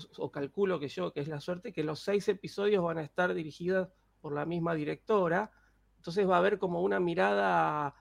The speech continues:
pareja, una mirada ecuánime en toda la serie, no es que este lo dirigió uno y hace lo que quiere, este lo dirigió el otro y hace lo que quiere, ¿no? Entonces, este, creo que en ese sentido vamos a tener algo, algo bastante,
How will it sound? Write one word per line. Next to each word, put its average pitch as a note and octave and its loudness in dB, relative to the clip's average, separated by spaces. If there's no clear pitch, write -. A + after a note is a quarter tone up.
pareja, F3+ 4
una D#3+ -2
mirada E3 -2
ecuánime D#3+ 2
en C#3 -8
toda D3 -6
la C#3 -6
serie, D3 -10
no F3 -2
es E3+ -2
que D#3 -4
este E3 -6
lo D#3 -2
dirigió D#3+ -4
uno F#3+ 4
y D#3 -4
hace D3 -8
lo D3 0
que C#3+ -10
quiere, F#3 2
este D#3+ -6
lo D3 -2
dirigió D3 -6
el E3 0
otro F3 -2
y D#3 -8
hace D3 -8
lo C#3+ -8
que B2+ -10
quiere, A#2 -14
¿no? F3 -4
Entonces, E3+ -6
este, C#3 -6
creo F3 0
que F3+ -2
en E3+ 2
ese F3+ 2
sentido F3+ 0
vamos F3 0
a D3 -4
tener D#3 -4
algo, E3 0
algo D#3+ -2
bastante, D#3 -2